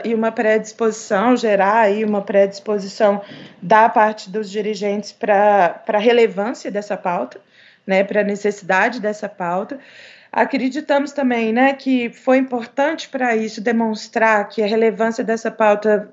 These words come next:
tá, estava sendo tratada e continua sendo tratada em várias instâncias, inclusive governamentais, né, é, e demonstrar, é, o reflexo de todas essas questões também dentro da nossa própria atuação,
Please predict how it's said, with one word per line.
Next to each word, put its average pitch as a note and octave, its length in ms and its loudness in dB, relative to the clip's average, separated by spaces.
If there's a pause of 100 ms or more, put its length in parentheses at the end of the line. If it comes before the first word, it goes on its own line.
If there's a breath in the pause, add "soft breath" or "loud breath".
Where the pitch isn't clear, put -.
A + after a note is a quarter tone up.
tá, A3 140 4 (240)
estava A3+ 540 0
sendo A3 420 -6
tratada G3+ 500 -2
e G3+ 60 -2
continua B3 720 2
sendo A3 320 -4
tratada G#3 480 0
em G3+ 60 -2
várias G#3+ 340 2
instâncias, A3 720 -8 (400 loud breath)
inclusive A3+ 560 0
governamentais, G3+ 1200 0 (460 soft breath)
né, A#3 420 2
é, A#3 420 0
e C#4 60 -2
demonstrar, D4 920 -2
é, C4+ 300 0
o C4+ 80 -2
reflexo C4 800 -2
de - 160 -16
todas A3+ 420 -2
essas A3 260 -4
questões A3 440 0
também B3+ 380 4
dentro A#3+ 380 2
da C4 100 4
nossa B3 640 0
própria G#3+ 460 2
atuação, A#3 640 -2